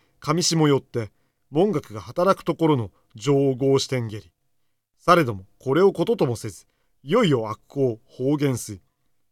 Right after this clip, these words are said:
門外へ引き抱いて、蝶のしもべにたぶ。賜って引っ張る。引っ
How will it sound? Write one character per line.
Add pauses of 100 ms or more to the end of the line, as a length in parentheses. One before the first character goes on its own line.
(180)
門
外
へ
引 (120)
き
抱
い
て、 (220)
蝶
の
し
も
べ
に
た
ぶ。 (760)
賜
っ
て
引
っ
張
る。 (600)
引
っ